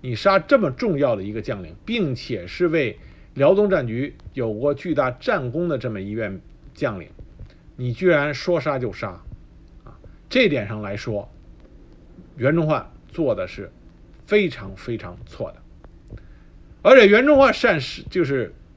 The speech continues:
动不动就，就是直起杀人，这个无论是孙承宗啊、王在晋啊、袁克立，他们都知道。孙承宗为这件事情还劝诫过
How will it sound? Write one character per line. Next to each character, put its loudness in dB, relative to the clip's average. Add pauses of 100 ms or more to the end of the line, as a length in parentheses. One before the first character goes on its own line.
(560)
动 4
不 4
动 2
就， -2 (680)
就 -2
是 -2
直 -2
起 -4
杀 4
人， -2 (520)
这 6
个 -4 (220)
无 2
论 2
是 -2
孙 -6
承 -2
宗 -2 (2500)
啊、 -10
王 -2
在 4
晋 0 (1000)
啊、 -20
袁 -2
克 4
立， 2
他 -6
们 -4
都 2
知 -2
道。 -8 (1500)
孙 4
承 6
宗 6
为 8
这 2
件 0
事 -4
情 -2
还 0
劝 0
诫 -2
过 -10